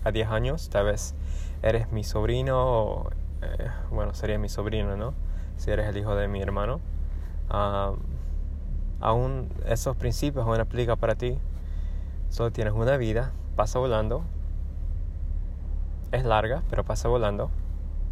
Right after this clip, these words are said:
Vas a morir. Haz algo con ella. <laughs> Sigue tu pasión.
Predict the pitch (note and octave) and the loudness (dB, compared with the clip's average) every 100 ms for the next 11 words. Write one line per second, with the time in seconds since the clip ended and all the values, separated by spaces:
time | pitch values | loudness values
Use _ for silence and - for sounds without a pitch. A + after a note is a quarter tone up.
0 | - - - - A2 B2+ B2+ G#2+ G#2+ - | -4 -4 -2 0 0 2 2 2 0 -2
1 | - - - - - - - - - - | -4 -2 -2 -4 -4 -4 -2 -4 -4 -4
2 | - - G#2+ A2 G#2+ G#2 G#2 B2 C3+ G#2 | -2 -2 -2 2 2 2 0 0 2 2
3 | G#2+ - - - - - - A#2+ A#2 A2+ | 0 -4 -4 -2 -2 -4 0 2 2 2
4 | A2+ A#2 - B2 | 0 0 2 0